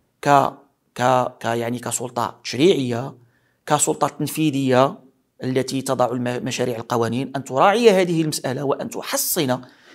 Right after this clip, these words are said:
استقلالية القاضي أولًا، ومن بعد متحصل له استقلاليته، ومن بعد إلى كما كيقولوا لا فرط يكرط. كاين المحاسبة، كاين المجلس الأعلى للسلطة القضائية، آه، تقريبًا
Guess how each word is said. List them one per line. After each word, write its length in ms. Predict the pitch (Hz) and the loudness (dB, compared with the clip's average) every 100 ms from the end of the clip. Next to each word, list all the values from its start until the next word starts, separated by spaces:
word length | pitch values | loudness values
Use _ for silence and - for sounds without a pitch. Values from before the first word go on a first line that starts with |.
| - | -8
استقلالية 640 | - 127 170 165 156 143 135 | -4 -2 2 2 4 0 0
القاضي 540 | - 180 240 233 220 | -2 4 6 6 4
أولًا، 440 | 151 127 120 135 202 - _ _ _ _ _ _ _ _ _ _ _ _ | 2 0 0 -2 -4 -12 _ _ _ _ _ _ _ _ _ _ _ _
ومن 220 | 151 131 | 0 0
بعد 280 | 123 151 151 - _ _ _ _ _ _ - | 0 0 -2 -18 _ _ _ _ _ _ -10
متحصل 400 | 117 - - 139 | -4 0 0 0
له 60 | |
استقلاليته، 560 | 127 - - 127 120 147 | -2 -4 -2 -2 -2 -2
ومن 160 | 123 113 | -4 -2
بعد 300 | 135 131 - _ _ _ _ - | -2 -4 -10 _ _ _ _ -12
إلى 500 | 113 120 123 123 135 | -6 0 2 0 -4
كما 240 | 127 120 | -8 -6
كيقولوا 580 | 120 127 120 120 120 143 | -6 -8 -8 -8 -6 -4
لا 120 | 117 | -4
فرط 460 | 113 113 143 - - _ _ _ _ _ 127 | -4 -4 -6 -6 -14 _ _ _ _ _ -12
يكرط. 420 | 113 131 120 120 | -4 -4 -4 -6
كاين 200 | 127 123 | -4 -2
المحاسبة، 680 | 120 - 117 120 139 190 - - - - | -2 -4 -4 -2 0 -2 -4 -20 -20 -6
كاين 180 | 143 139 | -2 -2
المجلس 340 | 131 127 123 | -4 -6 -8
الأعلى 200 | 123 120 | -6 -6
للسلطة 320 | 127 - 127 | -6 -10 -10
القضائية، 680 | 120 - 123 - 131 143 170 - _ _ _ - | -8 -6 -6 -6 -4 -2 -2 -6 _ _ _ -8
آه، 760 | 113 117 123 127 131 131 - | -4 -2 -4 -4 -6 -6 -6
تقريبًا 640 | - - 135 135 139 127 | -8 -8 -4 -2 0 -2